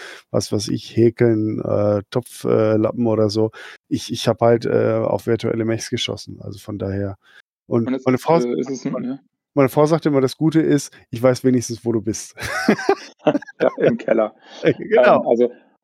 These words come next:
Speaker 2: vielleicht auch eine Überleitung jetzt für, für das andere. Ich meine, wir bewegen uns ja in diesem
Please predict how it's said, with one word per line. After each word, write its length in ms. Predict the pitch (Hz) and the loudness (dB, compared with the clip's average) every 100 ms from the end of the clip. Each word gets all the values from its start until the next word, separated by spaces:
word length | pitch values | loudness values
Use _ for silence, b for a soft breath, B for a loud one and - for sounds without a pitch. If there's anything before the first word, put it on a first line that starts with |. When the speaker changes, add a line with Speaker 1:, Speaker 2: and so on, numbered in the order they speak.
| - | -2
Speaker 2:
vielleicht 260 | 143 139 | 2 2
auch 80 | 143 | 0
eine 120 | 139 | 0
Überleitung 500 | 151 135 135 131 139 | -2 0 0 0 0
jetzt 220 | 131 131 | -2 -2
für, 240 | 123 127 107 | -8 -8 -6
für 120 | - | -6
das 140 | 120 | -6
andere. 380 | 123 135 156 147 | -4 0 2 2
Ich 100 | 135 | 2
meine, 220 | 127 123 | 0 2
wir 80 | 120 | 2
bewegen 280 | 113 117 131 | 2 2 4
uns 120 | 131 | 2
ja 80 | 123 | 2
in 60 | 120 | 2
diesem 280 | 117 110 | 4 0